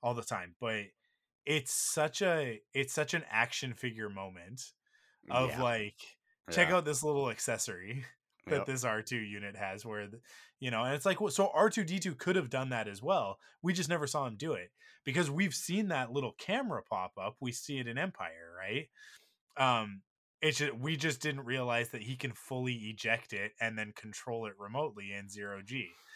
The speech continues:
Speaker 1: Uh,
Speaker 2: Mm-hmm.
Speaker 1: which is just, like, so cool. Just fantastic.
Speaker 2: And
Speaker 1: Um,
Speaker 2: speaking of accessories, uh, can we appreciate for a moment that when you, uh, when you call a meeting in Mandalorian culture, you have to be holding the talking hammer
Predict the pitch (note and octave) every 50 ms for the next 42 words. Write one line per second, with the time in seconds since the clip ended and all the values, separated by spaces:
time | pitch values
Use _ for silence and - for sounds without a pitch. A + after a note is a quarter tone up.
0 | - - - - _ _ _ A2+ G#2+ G2+ G2+ G2+ G2 G2+ A2+ C3 C3+ B2+ B2 A#2+
1 | B2 B2 B2 A#2+ B2 B2 A#2 B2+ A#2+ A2 A2 - - - - - C3+ A#2+ A2+ A2+
2 | A2 - D3 C3+ G2+ F2 F2 - _ _ - D#3 D3+ C#3 - - D#3+ D3 C#3 -
3 | D3 C#3 B2+ B2 - - - - _ _ _ _ _ _ _ _ _ _ _ -
4 | G#2 G2+ G2 G2 G#2+ G#2 G#2 F#2+ F2 _ _ - - - - D3+ C#3+ C#3+ D3 C3+
5 | B2+ A#2 A2 A2 - - C3+ C3 B2 - A#2 G#2 F#2+ F#2 F2+ F#2+ G2 - - _
6 | _ _ _ _ _ _ - F#2+ G2 - - - A#2 A2+ B2 C3 C3 C3 - A#2
7 | - - B2+ B2+ B2 - - B2+ A#2 A2 G#2 G#2 G2+ G2+ - - _ _ _ _
8 | - A#2 A2+ A2 A2+ A2+ A2+ G#2+ G#2 G#2 - F#2+ G2+ G2 G2 G2 F#2 - - G2+
9 | G#2 G#2 G#2 G#2 G#2+ A2 A2 A2 A2 A2 G#2+ F#2 F#2+ G2+ G2 G2 G2 G2 G2 -
10 | _ _ _ _ _ _ _ _ _ _ _ _ _ _ _ _ _ _ _ _
11 | - A2 A2+ B2 A#2 - - C#3+ C3 C3 C3 C3 C3 C3 - A#2+ A#2+ A#2+ A#2+ B2+
12 | B2+ B2+ A#2 A2+ A2 G#2 G#2 G#2 G#2 G#2 G#2+ A2 A2+ A#2 A2+ A2 A2 G#2+ A2 A2
13 | G#2+ G#2 G2+ - - A2 A2 G2+ - G#2+ G2 F#2 G2 G2+ - - A2 A2 - -
14 | - G2 G2+ G2+ F2 G#2+ A2 A2 G#2 G2+ G2 G2 F2+ F#2 - - A2 A2 G#2+ -
15 | G2+ F#2 - F#2 F2 F2 E2 E2+ F2+ -